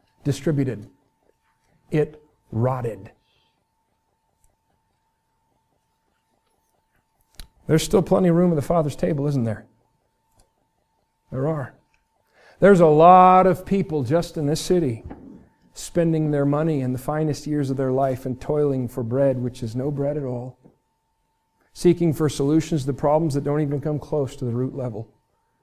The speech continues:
seeking for saviors, capital S, that merely let them down. If you know Christ, you've been given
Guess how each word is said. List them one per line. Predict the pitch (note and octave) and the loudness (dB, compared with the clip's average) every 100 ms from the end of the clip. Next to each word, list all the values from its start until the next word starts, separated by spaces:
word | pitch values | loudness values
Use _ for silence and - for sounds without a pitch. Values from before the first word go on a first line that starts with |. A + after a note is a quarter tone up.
| _ _ _ _ | _ _ _ _
seeking | - F3+ F3+ | 0 2 0
for | D3+ | -2
saviors, | C#3 E3 F3 E3+ E3 | -2 2 4 4 0
capital | - D#3+ D#3+ D#3 D3 | 0 -2 -2 -2 0
S, | D3+ - | 0 -2
that | - A#2 | -8 -6
merely | C#3+ D3+ D3 | -4 -2 -2
let | C#3+ C#3 | -2 -4
them | F3 D3+ | -8 -8
down. | C3+ A#2 A2+ _ _ _ _ _ _ _ _ _ _ _ _ _ _ _ _ _ _ _ _ _ _ _ _ - _ _ _ _ _ _ _ _ _ _ _ - - _ _ _ | -6 -8 -12 _ _ _ _ _ _ _ _ _ _ _ _ _ _ _ _ _ _ _ _ _ _ _ _ -20 _ _ _ _ _ _ _ _ _ _ _ -20 -20 _ _ _
If | A#2 | -10
you | E3+ F3+ | -2 0
know | D#3+ | 0
Christ, | B2 D3 D3 C3 - | -2 -2 0 -2 -2
you've | D3 F#3 | -2 0
been | C#3 C3 | 0 0
given | B2+ A#2+ G2+ | -2 -4 -10